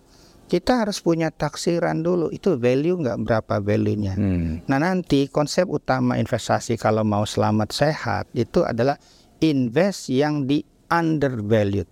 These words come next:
Speaker 2: Hmm.
Speaker 1: Undervalued itu maksudnya harganya di sini, value-nya di sini.
Speaker 2: Hmm.
Speaker 1: Ya,
Speaker 2: Hmm.
Speaker 1: gitu. Nah, adapun pricing the value, kalau sudah dapat value-nya, kita pricing, kita tawar. Permasalahannya begini,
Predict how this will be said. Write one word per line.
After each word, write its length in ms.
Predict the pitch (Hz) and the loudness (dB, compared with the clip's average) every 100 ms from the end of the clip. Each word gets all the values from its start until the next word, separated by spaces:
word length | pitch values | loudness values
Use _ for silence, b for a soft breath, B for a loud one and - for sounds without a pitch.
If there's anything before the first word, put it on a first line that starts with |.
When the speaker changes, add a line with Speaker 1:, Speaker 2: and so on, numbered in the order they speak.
| - | -6
Speaker 2:
Hmm. 140 | 107 | -2
Speaker 1:
Undervalued 640 | 120 123 117 117 110 110 - | 0 0 0 0 0 0 -2
itu 300 | 107 - 165 | -6 -2 0
maksudnya 880 | 135 101 - 107 - 143 135 117 - b b _ - | 0 -2 -2 -4 0 0 2 -2 -8 b b _ -6
harganya 680 | - 143 131 131 123 123 117 | -2 0 2 2 2 2 0
di 100 | 113 | 0
sini, 640 | - 110 113 170 185 180 - _ _ _ - | -2 0 0 0 0 -4 -10 _ _ _ -8
value-nya 640 | 117 131 127 131 131 123 | 0 2 2 2 2 2
di 100 | 120 | 0
sini. 300 | - 110 101 | 0 0 0
Speaker 2:
Hmm. 480 | 101 110 98 95 95 - | 0 2 2 0 -4 -2
Speaker 1:
Ya, 220 | 113 147 - - | 0 0 0 -4
Speaker 2:
Hmm. 240 | 101 95 | -2 0
Speaker 1:
gitu. 240 | 98 - 110 | -2 -2 -4
Nah, 220 | 98 - B B | -4 -10 B B
adapun 520 | - 220 277 320 339 294 | -2 2 2 2 0 2
pricing 540 | - 185 180 - 156 | 2 0 0 0 2
the 120 | 139 | 2
value, 480 | 127 175 196 151 135 | 2 0 0 0 -2
kalau 340 | - 254 330 | 0 0 2
sudah 380 | 311 - 196 151 | -2 -2 0 0
dapat 420 | 147 131 - 135 | 2 -2 0 -4
value-nya, 1120 | 101 110 113 113 117 180 233 151 110 107 147 - | -2 0 2 2 4 2 2 2 2 -2 -6 -2
kita 340 | 190 175 170 | 0 2 -2
pricing, 520 | - 151 160 - 208 | 0 0 0 0 -2
kita 260 | 180 190 170 | -2 -2 -2
tawar. 600 | - 156 139 104 - - - - | 0 2 2 -2 -6 -12 -20 -6
Permasalahannya 640 | 147 165 170 175 196 214 | 0 2 2 2 2 2
begini, 520 | 202 135 123 110 110 | 2 4 4 2 -2